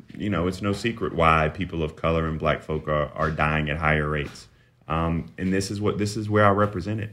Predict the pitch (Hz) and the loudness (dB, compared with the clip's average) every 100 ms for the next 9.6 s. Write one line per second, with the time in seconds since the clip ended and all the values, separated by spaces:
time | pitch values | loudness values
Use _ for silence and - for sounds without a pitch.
0 | - 82 - 90 87 - - _ - 98 | -8 -8 -4 -2 -2 -8 -20 _ -2 0
1 | 90 87 107 104 92 90 90 87 87 87 | 2 4 6 6 4 2 -2 -2 4 4
2 | 85 80 71 - - 85 87 82 92 92 | 4 0 -4 -6 -6 -4 -4 -2 2 6
3 | 85 82 - 87 85 87 101 - - 87 | 6 4 2 2 6 4 4 0 2 4
4 | 78 90 90 87 87 82 82 82 82 82 | 4 4 4 4 4 4 4 4 6 6
5 | 87 85 85 78 80 69 - 87 87 80 | 4 4 2 4 2 0 -2 0 0 0
6 | 80 - _ _ _ _ _ - 82 78 | -2 -8 _ _ _ _ _ -4 -2 0
7 | - 113 58 82 78 - 76 78 80 78 | 4 4 4 -2 -4 -2 -2 0 -2 -2
8 | 80 82 90 101 87 82 90 85 82 82 | -4 -2 4 6 6 4 2 2 0 0
9 | 85 - 80 82 78 | -2 -4 -4 -2 -2